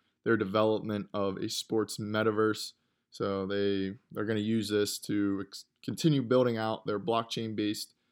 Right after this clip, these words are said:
sports themed games that include aspects of virtual reality, cryptocurrency, and collectible N F Ts. I think there's a lot of money being thrown around kind of this space, and obviously the whole market's down, um, including crypto big time.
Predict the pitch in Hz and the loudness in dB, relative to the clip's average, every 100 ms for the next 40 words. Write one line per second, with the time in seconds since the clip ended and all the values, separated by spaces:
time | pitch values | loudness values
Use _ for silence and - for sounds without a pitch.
0 | _ _ _ - - 135 127 - 127 123 | _ _ _ -14 2 2 2 0 -2 0
1 | 123 120 113 110 104 104 101 101 104 104 | 0 0 0 0 2 0 -2 -2 0 0
2 | 104 - 101 110 98 104 - 104 98 98 | -2 -4 -4 -4 -2 -2 0 0 0 0
3 | 98 92 107 110 101 104 95 98 - 95 | -2 -4 -6 -6 -6 -6 -6 -6 -4 -4
4 | 98 - _ _ - 107 - 104 104 - | -6 -12 _ _ -10 -10 -6 -4 -4 -4
5 | 98 95 104 95 95 - 104 101 98 - | -6 -6 -6 -6 -8 -8 -6 -6 -8 -12
6 | _ _ _ - 131 135 123 120 123 117 | _ _ _ -4 0 2 2 2 2 0
7 | 113 113 110 110 107 117 113 110 110 110 | -2 -2 -2 -4 -4 -6 -4 -4 -4 -4
8 | 110 113 110 107 110 - - 113 117 113 | -6 -6 -6 -2 -4 -4 0 2 2 0
9 | 98 104 _ _ _ 113 110 110 - 104 | -6 -12 _ _ _ 0 2 2 2 0
10 | 101 101 - 117 110 104 101 104 - 95 | 0 -4 0 2 2 -2 -4 -8 -6 -4
11 | 95 95 104 _ - 98 95 95 - 107 | -4 -6 -8 _ -8 -6 -6 -8 -10 -10
12 | 95 110 101 95 113 - 107 104 131 131 | -2 0 0 -2 -2 0 -2 0 -2 0
13 | 131 127 123 | -2 -2 -4